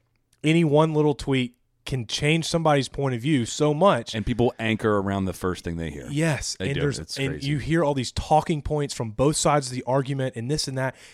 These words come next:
Speaker 1: And, like, they're, again, they're just talking points that are one sentence that don't scratch everything.
Speaker 2: Yep.
Speaker 1: And you and I could sit here for another seven hours and still not even get close
Speaker 2: <laughs> Exactly.
Speaker 1: to going on with it. We're t-, I'm sitting here talking about a five oh one C corporation.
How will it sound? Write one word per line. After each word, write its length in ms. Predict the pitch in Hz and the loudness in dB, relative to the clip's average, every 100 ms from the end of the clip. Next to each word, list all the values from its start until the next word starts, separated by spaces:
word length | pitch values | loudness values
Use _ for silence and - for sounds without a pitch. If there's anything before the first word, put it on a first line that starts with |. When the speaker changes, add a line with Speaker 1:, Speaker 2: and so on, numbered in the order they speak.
| - | -8
Speaker 1:
And, 140 | 139 | -4
like, 160 | 139 120 | -2 0
they're, 140 | 139 | 0
again, 180 | 131 147 | 0 0
they're 80 | 147 | 0
just 180 | 131 135 | -2 2
talking 280 | 147 147 147 | 4 4 2
points 220 | 151 135 | 0 0
that 60 | |
are 60 | 120 | -2
one 180 | 117 131 | -2 -2
sentence 300 | 139 127 117 | -2 -4 -6
that 80 | 110 | -6
don't 240 | 117 120 | -6 -6
scratch 340 | - 120 107 - | -6 -6 -6 -8
everything. 420 | 107 92 - - - | -10 -12 -14 -20 -18
Speaker 2:
Yep. 160 | 73 - | -18 -8
Speaker 1:
And 160 | 131 131 | -4 0
you 180 | 151 190 | 2 2
and 80 | |
I 140 | 160 151 | 2 0
could 120 | 131 | -2
sit 140 | - | -4
here 140 | 123 117 | -4 -4
for 100 | - | -4
another 240 | 117 120 | -2 -2
seven 380 | 107 - 170 165 | -2 0 2 2
hours 320 | 143 143 120 | 4 4 4
and 80 | 113 | 0
still 140 | - | -2
not 120 | 156 151 | -2 -2
even 140 | 139 | -2
get 160 | 131 - | -4 -6
close 600 | - 175 233 214 190 - - 120 | -4 6 6 6 2 -2 -2 -2
Speaker 2:
<laughs> 40 | |
Exactly. 580 | 147 113 - - - - | -2 -2 -4 -6 -14 -2
Speaker 1:
to 100 | - | 4
going 280 | 165 175 170 | 6 8 10
on 120 | 160 | 10
with 120 | 151 | 10
it. 80 | 160 | 10
We're 100 | 190 | 8
t-, 100 | - - | 4 2
I'm 140 | 262 | 2
sitting 240 | 247 285 277 | 4 2 4
here 100 | 254 | 2
talking 300 | 196 214 214 | 2 0 4
about 180 | 202 | 6
a 60 | 151 | 4
five 340 | - 156 175 | 2 2 4
oh 60 | 190 | 6
one 260 | 165 165 156 | 6 4 2
C 320 | - 175 196 | 0 2 2
corporation. 800 | - 180 - 131 120 160 220 | 4 2 2 -2 -2 0 -2